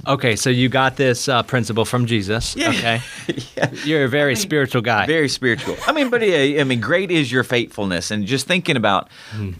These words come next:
Speaker 2: be-, because, and, and I wanted to say it for our context, 'cause, I mean, sure, I,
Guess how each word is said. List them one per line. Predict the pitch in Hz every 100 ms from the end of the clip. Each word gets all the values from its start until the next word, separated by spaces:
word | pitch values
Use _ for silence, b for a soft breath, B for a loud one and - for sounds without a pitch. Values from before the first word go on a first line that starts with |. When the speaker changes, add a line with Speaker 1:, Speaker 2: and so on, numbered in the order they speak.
| 190
Speaker 2:
be-, | 196 208
because, | 196 202 196 165 -
and, | 73 - 147 120
and | 147
I | 160
wanted | 226 185
to | 135
say | 135 120 107
it | 95 - -
for | - 120 113 107 98 -
our | 113 117
context, | - 98 92 101 95 - -
'cause, | 107 - B B B B B B B -
I | 262
mean, | 240
sure, | 254 240
I, | 156